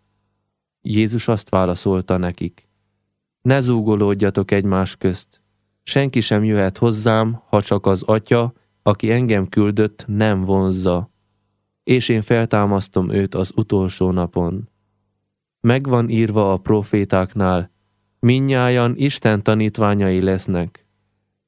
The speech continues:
Mindaz, aki az Atyától hallott és tanult, hozzám jön. Nem mintha az Atyát látta volna valaki,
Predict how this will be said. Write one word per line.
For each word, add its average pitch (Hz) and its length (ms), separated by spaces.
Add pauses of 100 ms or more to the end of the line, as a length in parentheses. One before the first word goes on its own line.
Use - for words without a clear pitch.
(140)
Mindaz, 127 800
aki 107 300
az 98 140
Atyától 113 580
hallott 104 600
és 95 280
tanult, 104 640 (180)
hozzám 95 520
jön. 90 380 (720)
Nem 151 260
mintha 113 400
az 101 140
Atyát 110 420
látta 110 380
volna 110 360
valaki, 110 580